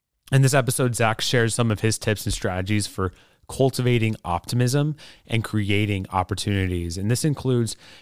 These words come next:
how to reverse engineer your goals to create opportunities, why going deep is often better than going wide when you feel stuck,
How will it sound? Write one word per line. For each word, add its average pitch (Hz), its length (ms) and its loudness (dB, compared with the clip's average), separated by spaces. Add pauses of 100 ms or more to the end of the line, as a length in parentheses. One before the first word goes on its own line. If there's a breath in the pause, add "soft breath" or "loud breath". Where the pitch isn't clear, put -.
how 117 240 2
to 120 180 -4
reverse 110 720 0
engineer 123 520 0
your 113 260 2
goals 107 520 0
to - 120 -10
create 101 320 -2
opportunities, 101 840 -2 (420 loud breath)
why 110 160 2
going 110 340 2
deep 107 420 -2 (100)
is 113 240 -2
often 107 420 0
better 110 520 0
than 113 180 0
going 95 400 0
wide 82 540 -2 (320)
when 101 180 -2
you 95 80 -4
feel 90 220 -4
stuck, - 520 -6